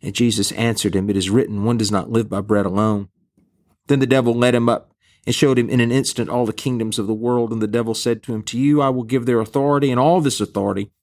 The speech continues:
for it has been given over to me, and I will give it to anyone I please. If you, then, will worship me,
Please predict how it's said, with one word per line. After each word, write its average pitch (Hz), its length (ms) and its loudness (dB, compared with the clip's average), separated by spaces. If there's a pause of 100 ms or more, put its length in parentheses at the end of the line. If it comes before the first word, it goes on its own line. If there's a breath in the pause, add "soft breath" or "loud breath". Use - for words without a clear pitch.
(140)
for 123 60 0
it 120 60 0
has 110 100 -4
been 113 180 -2
given 147 240 0
over 151 220 2
to 151 120 -2
me, 123 400 0 (320)
and 104 80 -6
I 110 40 0
will 117 100 -4
give 123 180 0
it - 60 -16
to - 80 -4
anyone 127 340 0
I 123 60 -2
please. 101 580 -2 (480)
If 170 260 0
you, 95 220 0 (100)
then, 98 320 -2
will 107 220 2
worship 147 440 0
me, 78 200 -6